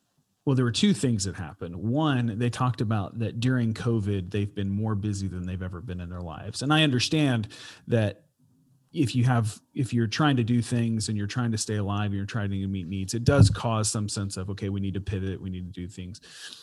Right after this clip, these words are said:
And I, I don't, I don't necessarily have a problem with that. But one of the things that I worry about, um, the reason that they,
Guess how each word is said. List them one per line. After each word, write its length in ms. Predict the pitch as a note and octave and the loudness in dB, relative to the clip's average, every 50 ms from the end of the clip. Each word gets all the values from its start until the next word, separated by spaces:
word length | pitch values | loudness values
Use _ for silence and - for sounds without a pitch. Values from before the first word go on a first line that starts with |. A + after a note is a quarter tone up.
| - - - | -16 -8 -2
And 260 | C#3+ C3+ C3+ B2 - - _ - | 0 0 0 -2 -4 -10 _ -8
I, 120 | C#3+ D3 - - | -8 -6 -4 -2
I 80 | E3 | -2
don't, 180 | F3+ G3 G3 - | -2 -2 -2 -2
I 80 | D#3+ | -2
don't 200 | E3 F#3+ G3+ D#3+ | -2 -2 0 0
necessarily 760 | D#3 D#3+ E3 D#3+ - D3+ - - - F3+ F#3 F3+ D#3+ C3+ A#2 | 0 2 2 2 2 2 2 2 2 2 2 2 2 2 2
have 200 | G#2 A2+ G#2 G2 | 0 -2 -2 -4
a 60 | G2+ | -6
problem 420 | F#2+ - - G2+ G2+ G2 G2 F#2 F#2 | -8 -8 -8 -8 -8 -8 -8 -10 -12
with 160 | F#2 G2 - | -12 -14 -12
that. 240 | F#2+ F#2 F#2 E2+ - | -12 -12 -12 -12 -10
But 80 | A2 | -10
one 180 | G#2+ B2 C3+ D3 | -6 -6 -4 -2
of 60 | D3+ | 0
the 80 | D3 C3+ | 0 -2
things 300 | A2+ C3+ B2+ B2 A2 G#2+ | -2 -2 -4 -4 -4 -4
that 100 | A2 G#2 | -4 -4
I 60 | G#2+ | -4
worry 360 | G2+ G2 G#2+ A2 A2 A2+ G#2+ | -2 -2 -2 -2 -2 -2 -2
about, 460 | G#2 F2+ G2 F#2+ F2+ F2+ F2+ - - _ _ - - - - - _ _ - | -2 -4 -6 -8 -8 -10 -12 -14 -18 _ _ -20 -20 -20 -20 -20 _ _ -8
um, 380 | G2 F#2+ F#2+ F#2+ F2 E2 D#2 _ _ _ _ _ _ _ _ _ _ _ _ _ _ _ _ _ _ _ _ - | -6 -4 -4 -4 -6 -8 -10 _ _ _ _ _ _ _ _ _ _ _ _ _ _ _ _ _ _ _ _ -2
the 120 | C#3 C#3 | -2 0
reason 640 | B2 B2 C#3+ D#3+ G#3 A3+ G#3 F3+ F#3 E3 C#3+ C3 | 0 2 2 2 4 4 4 4 2 2 0 0
that 200 | B2 A#2 G#2+ - | 0 -2 -4 -4
they, 380 | - A#2 G#2 G2+ G2+ G2+ G#2 | -4 -4 -4 -4 -6 -8 -10